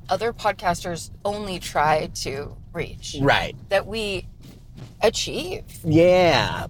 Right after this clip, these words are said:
Speaker 2: Are you tired of them just scratching the surface?
Speaker 1: Yeah.
Speaker 2: Listen to us. <laughs>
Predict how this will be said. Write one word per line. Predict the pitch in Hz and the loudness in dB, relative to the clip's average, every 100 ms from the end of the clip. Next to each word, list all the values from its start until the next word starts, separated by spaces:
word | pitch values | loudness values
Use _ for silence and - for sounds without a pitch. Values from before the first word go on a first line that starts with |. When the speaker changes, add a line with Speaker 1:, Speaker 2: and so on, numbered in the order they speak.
| - - - - 135 | -12 -16 -16 -2 4
Speaker 2:
Are | 151 | 6
you | 175 214 | 8 6
tired | - 226 233 226 | 4 6 6 4
of | 170 | 4
them | 196 196 | 4 4
just | 185 185 - | 4 2 2
scratching | 185 175 185 190 190 | 4 6 4 2 4
the | 165 | 4
surface? | - 170 185 202 240 226 - - | 6 6 6 4 2 2 -4 0
Speaker 1:
Yeah. | 359 508 554 640 622 622 539 349 214 180 151 170 - - | 4 6 4 2 4 6 8 8 6 4 0 -6 -12 -4
Speaker 2:
Listen | 123 131 123 | -2 -2 -2
to | 98 | 0
us. | 113 175 - - - - - - - - - - - - - - - - 311 - 659 - - - | 2 2 2 -4 -16 -16 -20 -20 -20 -20 -20 -18 -18 -18 -18 -12 -12 -10 -12 -10 -10 -6 4 6
<laughs> | 220 170 | 8 4